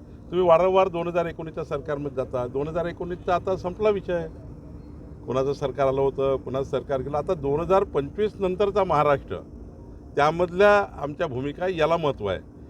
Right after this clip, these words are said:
आता मीडियालाही माझी विनंती आहे की ते उद्धव ठाकरे सरकारने काय केलं आणि त्या सरकारने काय केलं, त्यापेक्षा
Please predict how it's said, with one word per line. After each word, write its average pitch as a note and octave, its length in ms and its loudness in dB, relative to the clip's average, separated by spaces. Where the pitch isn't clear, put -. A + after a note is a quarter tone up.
आता C3 240 2
मीडियालाही F3 460 4
माझी F#3 220 -2
विनंती F3 380 -4
आहे E3+ 140 -2
की F3 100 -12
ते E3+ 120 -8
उद्धव D3 280 0
ठाकरे C#3+ 340 0
सरकारने C#3 420 -2
काय C#3 220 0
केलं C#3 180 -4
आणि C3+ 140 -6
त्या D#3 140 4
सरकारने C#3+ 460 -2
काय C#3 180 0
केलं, C#3 160 0
त्यापेक्षा C#3+ 600 0